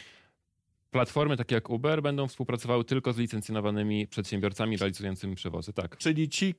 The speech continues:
Speaker 2: bez licencji, no, po
Speaker 1: Będą
Speaker 2: prostu
Speaker 1: musieli się postarać o licencję.
Speaker 2: Tak jest.
Speaker 1: Mhm.
Speaker 2: Y, również,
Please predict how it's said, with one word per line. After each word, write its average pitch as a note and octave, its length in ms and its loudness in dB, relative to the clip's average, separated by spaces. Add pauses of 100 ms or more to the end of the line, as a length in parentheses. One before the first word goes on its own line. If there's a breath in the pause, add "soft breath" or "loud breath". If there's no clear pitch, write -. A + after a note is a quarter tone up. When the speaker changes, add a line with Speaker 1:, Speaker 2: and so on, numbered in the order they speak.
Speaker 2:
bez C#3+ 240 4
licencji, C3 600 2
no, C3+ 120 0
po - 80 -14 (260)
Speaker 1:
Będą F#3 300 -2
Speaker 2:
prostu F3 140 4
Speaker 1:
musieli B2 260 2
się G#2 100 -4
postarać G#2+ 380 -2
o A2+ 40 0
licencję. F2 320 -4
Speaker 2:
Tak A#2+ 220 0
jest. - 200 -8
Speaker 1:
Mhm. E3+ 160 -6 (360 loud breath)
Speaker 2:
Y, B2 480 6 (100)
również, B2 680 4